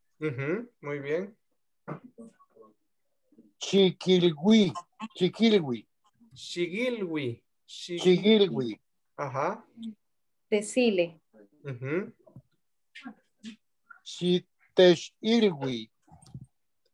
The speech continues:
Speaker 1: Ajá.
Speaker 3: Vecinos.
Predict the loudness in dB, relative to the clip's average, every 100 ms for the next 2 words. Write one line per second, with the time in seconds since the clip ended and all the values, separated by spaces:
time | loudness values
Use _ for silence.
0 | -20 -20 -18 -16 -14 -16 -16 -20 _ -20
1 | -20 _ _ _ -12 -8 -6 -8 -8 -14
2 | -14 -8 -6 -8 -12 _ _ _ _ _
3 | _ _ _ _ -2 -2 2 4 4 0
4 | -8 -20